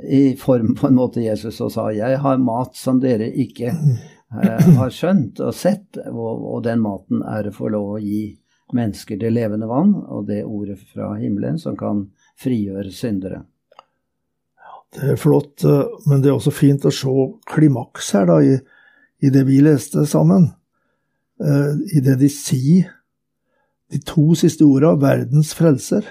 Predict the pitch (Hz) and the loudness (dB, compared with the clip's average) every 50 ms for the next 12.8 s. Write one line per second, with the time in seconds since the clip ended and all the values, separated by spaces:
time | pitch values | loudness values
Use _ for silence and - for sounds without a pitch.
0 | - _ _ _ _ _ _ - - _ _ _ _ _ _ _ _ _ _ _ | -16 _ _ _ _ _ _ -20 -20 _ _ _ _ _ _ _ _ _ _ _
1 | _ _ _ _ _ _ _ _ _ _ _ _ _ - - - 123 117 - 139 | _ _ _ _ _ _ _ _ _ _ _ _ _ -14 -10 -10 -8 -2 0 2
2 | 135 151 165 175 - - 269 190 185 170 143 120 110 113 - - - 143 160 190 | 4 6 4 4 2 2 4 4 6 6 4 2 -2 -6 -4 0 2 2 2 2
3 | 180 - - - - 131 127 135 151 156 151 131 127 131 151 170 175 151 - - | 0 -4 -6 -4 -2 0 2 4 6 6 6 4 4 2 2 2 2 0 -2 -4
4 | 135 127 123 131 131 123 117 107 - 147 143 - - - 165 156 151 147 151 135 | -2 0 2 2 2 0 -2 -2 -4 -4 -4 -4 -4 -2 -2 0 0 0 -2 -2
5 | 127 - _ - - - 135 123 - 127 117 - 143 123 160 147 135 143 139 143 | -4 -6 _ -6 -2 -2 0 0 0 -2 -2 -4 -4 -2 -2 0 2 2 0 0
6 | 147 - - 143 143 135 131 127 127 - - 156 139 139 143 147 143 139 123 135 | -2 -2 -2 -2 -2 -2 -4 -6 -6 -6 -4 -4 -4 -2 -2 -2 -2 -2 -2 -4
7 | 135 127 - _ - 151 139 123 127 113 - 143 147 160 185 180 127 - _ _ | -4 -6 -6 _ 0 0 0 0 0 0 2 4 4 4 4 2 0 -2 _ _
8 | _ _ _ _ _ _ 147 135 151 147 139 135 139 143 143 147 143 160 160 147 | _ _ _ _ _ _ 0 2 2 4 4 4 4 4 4 2 0 2 4 4
9 | 143 139 131 131 127 123 123 123 180 185 190 170 143 139 135 131 135 131 131 135 | 4 4 4 2 2 0 -2 0 2 2 2 4 2 2 2 2 2 2 2 0
10 | 143 131 - 147 147 139 127 117 - - - 170 - - _ _ _ _ _ _ | 0 0 2 0 0 0 0 -4 -6 -2 -2 -2 -2 -4 _ _ _ _ _ _
11 | _ _ _ _ _ - 147 143 135 143 135 131 131 151 151 - - - 139 139 | _ _ _ _ _ -2 0 2 2 2 2 4 4 4 2 2 -2 -2 -2 0
12 | 135 151 147 - - - - 208 - - _ _ - - - | 0 0 -2 -2 -4 -2 -2 -4 -4 -4 _ _ -20 -20 -20